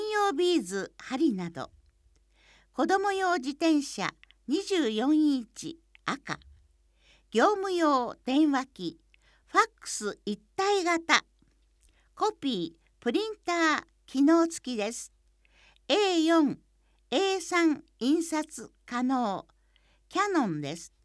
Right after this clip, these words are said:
ラジコンボート、全長一メートル五十センチ、幅五十センチ、高さ五十センチ、アンテナ、ポール高さ一メートル、部品欠落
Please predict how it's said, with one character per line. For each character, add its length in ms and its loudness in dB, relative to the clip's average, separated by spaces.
ラ 140 0
ジ 160 2
コ 120 0
ン 20 -6
ボ 240 4
ー 100 -4
ト、 260 -2
全 180 2
長 480 2
一 300 -8
メ 180 0
ー 80 -6
ト 120 -4
ル 140 -4
五 160 -4
十 160 -2
セ 320 -4
ン 120 0
チ、 340 -10
幅 340 2
五 100 2
十 160 0
セ 280 -2
ン 100 0
チ、 260 -10
高 300 -6
さ 220 -2
五 160 -4
十 160 -6
セ 280 -6
ン 160 -4
チ、 280 -10
ア 120 2
ン 140 2
テ 140 0
ナ、 240 4
ポ 280 0
ー 60 -2
ル 180 -2
高 300 -4
さ 180 -6
一 260 -2
メ 200 4
ー 60 -2
ト 140 -6
ル、 180 -10
部 140 -2
品 360 0
欠 400 -10
落 600 -4